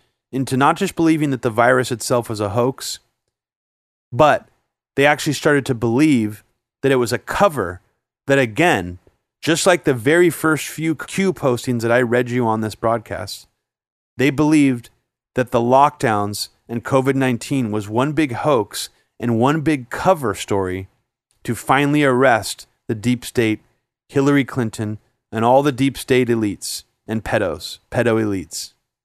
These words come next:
People started to say Hillary Clinton was already arrested and she had an ankle bracelet on during covid. Where was Hillary? Q anon supporters were saying.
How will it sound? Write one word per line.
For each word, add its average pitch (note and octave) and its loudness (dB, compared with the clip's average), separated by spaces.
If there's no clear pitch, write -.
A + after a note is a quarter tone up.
People F3 0
started D#3 2
to B2 -4
say C#3+ 0
Hillary C3+ 0
Clinton B2+ -4
was A2 -2
already A2+ 2
arrested G2 -2
and F2+ -8
she A2+ -4
had G#2+ -2
an F#2+ -6
ankle A#2+ -4
bracelet G2 -6
on F2 -10
during G2+ -2
covid. F2 -8
Where B2 4
was E3 2
Hillary? G2 -2
Q A#2+ 0
anon G2 0
supporters F#2+ -6
were F#2 -10
saying. E2+ -10